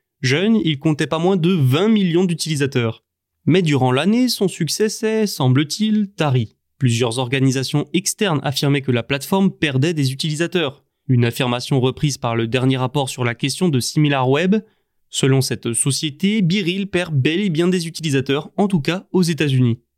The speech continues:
Le réseau serait passé de trois virgule sept millions d'utilisateurs actifs mensuels en novembre deux mille vingt-deux à trois millions aujourd'hui. Le média TechCrunch affirme que Biril considère cette estimation comme inexacte. Toujours selon SimilarWeb et TechCrunch,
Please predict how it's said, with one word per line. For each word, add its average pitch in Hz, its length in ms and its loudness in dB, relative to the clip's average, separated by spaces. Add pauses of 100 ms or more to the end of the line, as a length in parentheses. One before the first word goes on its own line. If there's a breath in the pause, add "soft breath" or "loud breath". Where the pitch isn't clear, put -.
(380)
Le 123 140 4
réseau 127 300 0
serait 135 260 -4
passé 147 240 -2
de 160 140 0
trois 135 300 0
virgule 170 300 0
sept 185 300 -4
millions 180 300 2
d'utilisateurs 151 640 -4
actifs 135 380 -4
mensuels 139 440 0
en 131 140 0
novembre 120 400 0
deux 123 100 0
mille 190 160 2
vingt-deux 175 420 2
à 170 140 0
trois - 460 -2
millions 160 360 2
aujourd'hui. 135 520 0 (400)
Le 127 160 2
média 123 280 0
TechCrunch 190 680 -2
affirme 185 320 0
que 143 100 -2
Biril 127 480 0
considère 156 420 -2
cette 143 220 -6
estimation 180 500 -2
comme 170 340 -2
inexacte. 127 640 0 (180)
Toujours 135 300 2
selon 120 280 0
SimilarWeb 139 600 0 (140)
et 185 120 0
TechCrunch, 214 640 -2